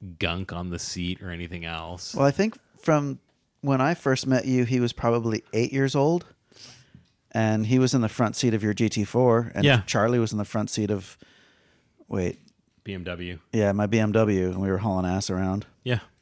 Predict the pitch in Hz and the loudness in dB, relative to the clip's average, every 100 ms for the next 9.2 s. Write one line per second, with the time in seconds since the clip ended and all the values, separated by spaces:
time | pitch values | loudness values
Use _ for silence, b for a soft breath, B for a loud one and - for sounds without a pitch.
0 | _ _ _ _ _ _ - 104 98 - | _ _ _ _ _ _ -4 0 0 -2
1 | _ - - 123 113 104 107 107 101 104 | _ -12 0 2 4 2 2 0 -2 -2
2 | - 104 - - _ _ _ - 107 98 | -2 -4 -6 -10 _ _ _ -6 -4 -2
3 | 98 - 87 95 131 113 98 101 113 - | -2 -4 -4 -2 0 0 0 0 -2 -2
4 | 120 117 139 139 - B B - 90 - | -2 2 2 2 -2 B B -6 -6 -8
5 | - - 104 101 92 92 120 117 117 - | -12 -2 0 2 0 0 0 2 0 -2
6 | 87 113 110 107 104 104 - 104 - 98 | -2 0 4 4 4 2 0 -2 -2 -4
7 | 92 101 - 101 90 92 - 90 90 - | -2 -4 -2 -2 -2 -4 -2 -4 -4 -6
8 | - 92 92 92 87 87 87 87 - 95 | -4 -2 0 0 0 -2 -4 -4 -6 -6
9 | 87 90 | -6 -8